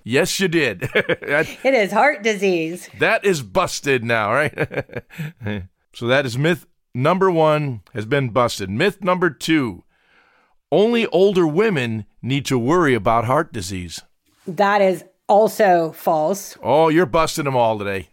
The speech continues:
Speaker 1: <laughs>
Speaker 2: Yeah, that is false. <laughs>
Speaker 1: Two myths that are busted. Would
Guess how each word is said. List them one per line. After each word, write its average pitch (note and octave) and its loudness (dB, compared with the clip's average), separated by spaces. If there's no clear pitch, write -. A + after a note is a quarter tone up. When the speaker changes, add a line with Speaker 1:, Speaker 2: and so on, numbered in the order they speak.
Speaker 1:
<laughs> B2 -2
Speaker 2:
Yeah, F#3+ 2
that G3+ 4
is F#3+ -2
false. F3 0
<laughs> - -6
Speaker 1:
Two A3+ -2
myths D#3+ 0
that D3+ 0
are D3 2
busted. A2 -4
Would C3+ -2